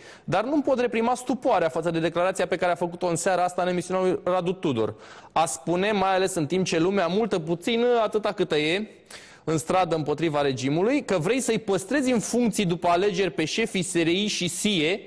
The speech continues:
alături de neurnitul din scaun guvernator al B N R,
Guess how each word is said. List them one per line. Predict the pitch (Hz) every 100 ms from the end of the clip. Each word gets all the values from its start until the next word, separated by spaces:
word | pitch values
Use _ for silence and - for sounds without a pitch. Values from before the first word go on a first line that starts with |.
| - - -
alături | 123 139 175 165 156
de | 143
neurnitul | 156 208 185 160 180 156 131
din | 131 127
scaun | - 156 131 127
guvernator | 120 131 127 120 143
al | 127 117
B | 113
N |
R, | 135